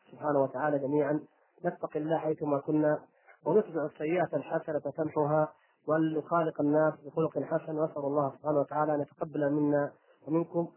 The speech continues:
وأن يكتب لنا أجر هذا الاجتماع، وأن يعيدنا لمثله من الاجتماعات الطيبة الخيرة،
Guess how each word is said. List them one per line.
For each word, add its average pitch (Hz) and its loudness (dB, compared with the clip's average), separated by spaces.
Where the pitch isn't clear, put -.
وأن 147 0
يكتب 165 -8
لنا 151 -2
أجر 156 -6
هذا 160 0
الاجتماع، 147 0
وأن 165 2
يعيدنا 160 2
لمثله 160 0
من 156 0
الاجتماعات 151 0
الطيبة 151 0
الخيرة، 156 2